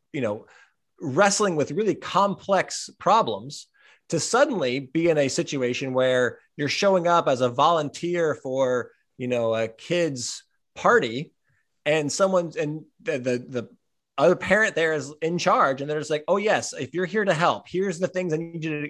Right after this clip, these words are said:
to do. Go do this, go do that, go do that." Right? That could feel great. Finally, I don't have to <laughs> wrestle with all the big complex issues, right? I can contribute, um,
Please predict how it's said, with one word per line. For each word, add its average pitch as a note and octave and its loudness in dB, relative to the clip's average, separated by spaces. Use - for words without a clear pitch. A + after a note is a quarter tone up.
to D3 -2
do. C3+ 0
Go C3 2
do G#3 -4
this, D#3 0
go C#3+ -2
do D#3+ -4
that, A#2+ 0
go A#2+ -4
do A#2+ -4
that." G#2 -4
Right? F3+ 2
That A3 2
could F3+ 0
feel G#3+ 0
great. G3+ -4
Finally, G3+ -2
I E3 4
don't G#3+ 0
have G#3+ 2
to G3+ -4
<laughs> - 0
wrestle G3+ 2
with E3+ 4
all F#3 4
the F3+ 0
big F#3+ 0
complex F#3 0
issues, D3 -2
right? F3 4
I G#3+ 4
can A3+ -2
contribute, F#3 0
um, D3 -2